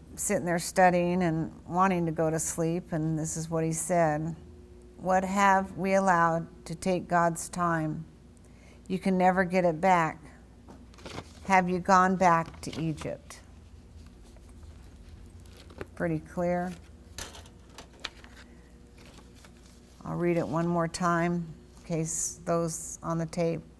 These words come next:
don't get it. "What person, place, or thing has consumed you and your time?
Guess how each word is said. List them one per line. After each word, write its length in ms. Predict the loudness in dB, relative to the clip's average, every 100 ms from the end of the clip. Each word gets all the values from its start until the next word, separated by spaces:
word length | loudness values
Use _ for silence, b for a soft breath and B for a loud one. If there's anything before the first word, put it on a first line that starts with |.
| -8
don't 240 | -4 -4
get 160 | -4 -2
it. 200 | -2 -6 -14 -20 B B B B B B 2
"What 240 | 2 2
person, 480 | 4 4 4 0 -2
place, 420 | 4 4 4 0
or 100 | -4
thing 400 | -2 0 2 2
has 260 | 2 0 0
consumed 680 | -4 -4 -2 0 0 0
you 220 | 0 -2
and 260 | -2 -2 0
your 140 | 0
time? 580 | -2 -2 -2 -2 -4 -6